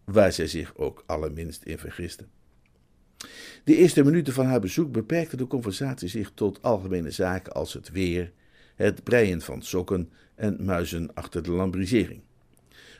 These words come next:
Pas toen het gesprek kwam op de versiering van de kerk voor het naderende oogstfeest, waaraan haar gastheer, zoals hij haar vertelde, twee fraaie kolen en een pompoen zou bijdragen,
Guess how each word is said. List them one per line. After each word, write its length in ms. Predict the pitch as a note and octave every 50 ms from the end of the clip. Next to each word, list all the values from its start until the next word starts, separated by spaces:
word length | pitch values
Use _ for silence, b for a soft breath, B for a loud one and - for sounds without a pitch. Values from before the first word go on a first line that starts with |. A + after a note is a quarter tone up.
| B
Pas 180 | B - A#2+ A#2
toen 140 | - D3 C3+
het 140 | B2+ A#2+ -
gesprek 400 | G#2 G#2 - - - C3 A#2 -
kwam 280 | - - A2 G#2 G2+
op 180 | - - F2+ -
de 100 | - F#2
versiering 640 | - - - - - - C#3+ A#2+ F#2+ F2 E2+ F2 D#2
van 140 | F2+ E2
de 80 | D#2+ C#2
kerk 340 | - - A#2+ F#2+ D2+ D2+ -
voor 140 | - E2 D#2+
het 100 | D#2 -
naderende 520 | F2+ F2+ E2+ E2 - - E2+ D#2+ - -
oogstfeest, 680 | D#2+ E2+ F#2 - - - - - C3 F#3+ G#3 - - - b b b b b
waaraan 380 | b - F#2 F2+ F#2 F2+ F2
haar 200 | D2 D#2 D2 C#2
gastheer, 520 | - - F#2 D#2+ D#2+ - - F2 D#2 C#2 -
zoals 260 | - C#2+ C#2+ D2 -
hij 100 | - D#2
haar 200 | - E2 D#2+ D#2+
vertelde, 520 | D#2 D#2 - - F2 E2 D2+ C#2 D#2+ D2+ B B B B B B B B
twee 220 | B - A#2+ G2+ F2
fraaie 380 | - - A#2 A#2+ G#2+ F2+ D#2
kolen 420 | - - B2 G#2+ F#2+ F2 F2 D#2 -
en 120 | E2+ E2+
een 180 | D#2 C#2+ - -
pompoen 460 | - E2 D#2 D#2+ - - A#2+ B2 G#2+
zou 140 | G#2 A2+ G2+
bijdragen, 680 | A#2 B2 A#2 A2 G#2+ A#2+ B2 A#2 A2+ A2+ - G3 -